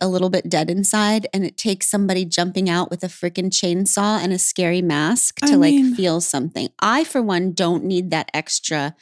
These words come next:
Speaker 1: Just a toilet scares the shit out of me.
Speaker 2: <laughs> I mean, I just remember those
Speaker 1: <laughs>
Speaker 2: haunted hay rides that, like,
Speaker 1: Oh my
Speaker 2: we'd go on and
Speaker 1: God.
Speaker 2: the people would come up with a,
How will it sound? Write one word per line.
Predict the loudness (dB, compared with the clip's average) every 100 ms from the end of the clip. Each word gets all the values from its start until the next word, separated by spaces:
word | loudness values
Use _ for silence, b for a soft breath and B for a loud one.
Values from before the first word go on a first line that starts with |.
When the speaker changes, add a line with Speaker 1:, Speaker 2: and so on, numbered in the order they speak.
| b b b _
Speaker 1:
Just | -4 0 0
a |
toilet | -2 0 2 2 -2 -4
scares | -4 -4 -2
the | -2
shit | -2 0
out | 0
of | 2
me. | 4 2 2 0 0 -4 -4
Speaker 2:
<laughs> | -12 -12 -12 -2
I | -2
mean, | 0 2
I | 2
just | 2 2 2
remember | 2 2 2
those | 0 0
Speaker 1:
<laughs> |
Speaker 2:
haunted | 0 0 0
hay | 0 0 0
rides | 0 0 -2 -4 -12 -16 _ _ _ _ -4
that, | -2 0
like, | -2 -4 -2 4
Speaker 1:
Oh | 4
my | 4 2
Speaker 2:
we'd | 0 0
go | 2 4
on | 4 4
and | 4 4
Speaker 1:
God. | 2 0
Speaker 2:
the | -6
people | -8 -4 -2 -2
would | -4
come | -4 -4
up | -4
with | -6
a, | -8